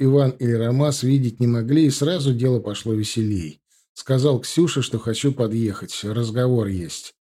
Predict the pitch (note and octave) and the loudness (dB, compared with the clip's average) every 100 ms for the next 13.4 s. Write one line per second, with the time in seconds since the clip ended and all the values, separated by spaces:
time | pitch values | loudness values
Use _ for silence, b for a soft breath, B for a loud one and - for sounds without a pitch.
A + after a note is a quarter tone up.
0 | _ _ - D3 D3+ D3 C#3+ B2+ B2 D3 | _ _ 0 4 6 6 6 4 2 0
1 | G3 G3 B3+ A#3 - _ G#2 A2+ G#2 G#2 | 0 0 -2 -4 -6 _ -2 -2 -2 -6
2 | - G#2 F#2+ - G2 G2 G2 F2+ F2 _ | -4 -4 -4 -4 -4 -2 -4 -6 -10 _
3 | F2+ B2+ E3+ D#3+ - - - C3 D#3 C#3+ | -2 2 2 2 -4 -20 -12 -8 -8 -6
4 | D#3 D3+ D3+ C#3+ _ _ - C#3+ D3 D3+ | -4 -2 -2 -6 _ _ -14 -12 -8 -2
5 | G#3+ A3+ G3 F#3+ F3 D#3 D#3+ C3+ G3 E3+ | 2 4 6 4 4 2 2 2 0 0
6 | - A#2+ A2 C#3 D3 F#2 D#2 G2+ A2 A2 | 0 -2 0 -2 -2 -4 -6 -6 -2 -2
7 | F#2 G2+ C3 - _ _ _ _ - D3+ | -2 -4 -4 -6 _ _ _ _ -6 -2
8 | G#3 G2 D#2+ F2 - G2 G#2+ G#2 - F#3 | 0 -2 -6 -8 -8 -6 -6 -6 -2 -2
9 | F3+ D3 D#3 D3 C3 C#3+ B2+ C3 A#2+ G#2+ | 0 -2 2 0 2 2 4 4 2 0
10 | B2+ C3 B2 A#2 - B2 B2 A#2 A#2+ A#2+ | 2 2 0 -4 -2 0 2 0 0 0
11 | A#2 G#2+ A2+ A#2 A2 A2+ A2+ C#3 C#3 C3 | -2 -2 0 2 2 0 2 4 4 2
12 | A#2 A2+ A2+ B2 C3+ - B2 A#2 A2+ C#3+ | 2 0 0 0 -2 -2 -4 -2 0 2
13 | C#3+ B2 G2 | 4 2 0